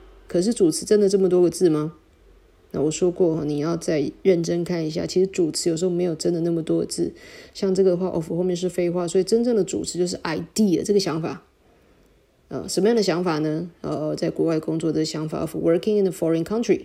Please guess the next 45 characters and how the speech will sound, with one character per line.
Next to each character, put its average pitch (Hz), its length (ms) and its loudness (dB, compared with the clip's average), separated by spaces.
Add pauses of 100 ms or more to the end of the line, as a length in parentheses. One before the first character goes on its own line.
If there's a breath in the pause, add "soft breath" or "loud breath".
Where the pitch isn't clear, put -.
(100)
好， 143 160 -4
这 - 120 -8
只 180 120 -6
是 175 80 0
补 - 340 -8
充 185 240 -2
说 175 240 0
明 131 260 -2
而 156 100 -6
已， - 80 -8
哈。 - 220 -10 (760 loud breath)
所 214 100 6
以 196 40 8
事 - 80 4
实 262 100 4
上 226 160 2
就 208 80 4
是 196 340 0
idea。 165 420 -2 (140)
啊， - 100 -6
所 294 140 4
以 320 100 2
主 165 220 4
词 170 240 2
是 240 140 -2
单 247 280 -2
数， 247 200 0
你 170 120 2
就 185 80 2
要 220 160 4
动 220 220 2
词 180 100 -2
要 196 60 0
配 196 160 2
单 190 220 0
数， 190 240 0
这 233 100 0
个 226 60 4
叫 208 120 0
主 175 240 2
词 170 200 0
与 165 80 4
动 185 240 2
词 - 240 -6
一 170 200 -6